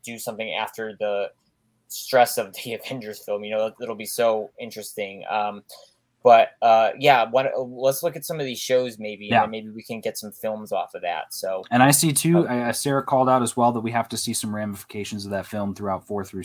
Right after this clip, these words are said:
Speaker 1: Yeah.
Speaker 2: six.
Speaker 1: Sarah,
Speaker 2: Um,
Speaker 1: I agree, even though you called
Speaker 2: yes.
Speaker 1: me out before <laughs> that about not wanting to see. I, I agree. We need to see, we need to see that storyline, 'cause otherwise it's gonna feel like, um, Black Widow. Like, it's gonna feel so odd in this, in this, this, this phase, in this whole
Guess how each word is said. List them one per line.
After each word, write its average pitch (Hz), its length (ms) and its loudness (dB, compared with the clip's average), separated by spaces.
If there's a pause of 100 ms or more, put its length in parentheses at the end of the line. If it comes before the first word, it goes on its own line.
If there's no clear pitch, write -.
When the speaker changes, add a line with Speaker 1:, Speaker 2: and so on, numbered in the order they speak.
Speaker 1:
Yeah. 107 160 0
Speaker 2:
six. - 160 -12 (580)
Speaker 1:
Sarah, 139 200 10
Speaker 2:
Um, 120 60 6
Speaker 1:
I 131 60 8
agree, 131 360 2
even 117 280 -6
though 117 100 -2
you 110 220 -4
called 110 140 4
Speaker 2:
yes. 110 60 -6
Speaker 1:
me 107 120 -4
out 107 160 -2
before 110 340 -4
<laughs> 110 60 -4
that 165 200 2
about 135 320 0 (100)
not 123 240 -2
wanting 117 220 -2
to 113 60 -10
see. 117 180 -8
I, 123 160 2 (180)
I 143 80 8
agree. 131 400 2
We 131 100 -6
need 147 140 -4
to 143 80 -6
see, 135 260 -4
we 131 80 -8
need 139 160 -6
to 139 60 -6
see 131 280 -8 (100)
that 123 280 0
storyline, 117 440 0
'cause 127 120 -4
otherwise 131 420 2
it's 117 120 -12
gonna 123 180 -6
feel 117 220 -6
like, 110 220 -6 (400)
um, 104 280 -2
Black 117 300 0
Widow. 110 340 0
Like, 104 180 -6
it's 117 140 -12
gonna 120 160 -6
feel 113 260 -6
so 117 320 -2
odd 107 380 0
in 107 300 -12
this, - 400 -10 (380)
in 110 140 -8
this, 104 320 -12
this, 110 320 -10 (100)
this 110 380 -10
phase, 123 460 0
in 110 140 -10
this 107 180 -8
whole 110 420 -4